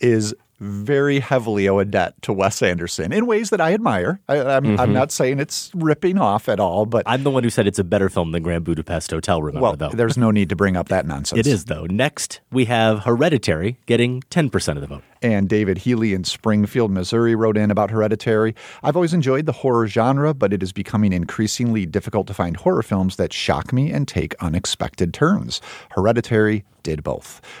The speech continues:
Speaker 1: Let's speak a little bit more nicely about Wes Anderson now here, because his Isle of Dogs came in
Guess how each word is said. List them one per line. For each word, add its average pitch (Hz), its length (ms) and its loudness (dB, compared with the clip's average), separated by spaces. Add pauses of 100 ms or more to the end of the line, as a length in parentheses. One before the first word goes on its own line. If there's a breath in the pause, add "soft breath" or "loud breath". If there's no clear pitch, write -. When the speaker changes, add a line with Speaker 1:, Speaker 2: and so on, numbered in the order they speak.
(140 loud breath)
Speaker 1:
Let's 139 220 0
speak 127 240 2
a 110 60 2
little 113 140 4
bit 107 180 0
more 107 160 2
nicely 110 340 2
about 98 240 2
Wes 98 240 0
Anderson 101 480 0
now 92 220 0
here, 92 220 0
because 98 280 -2
his 139 180 0 (100)
Isle 120 300 4
of 101 160 -2
Dogs 110 640 -2 (160)
came 101 340 2
in 90 380 -2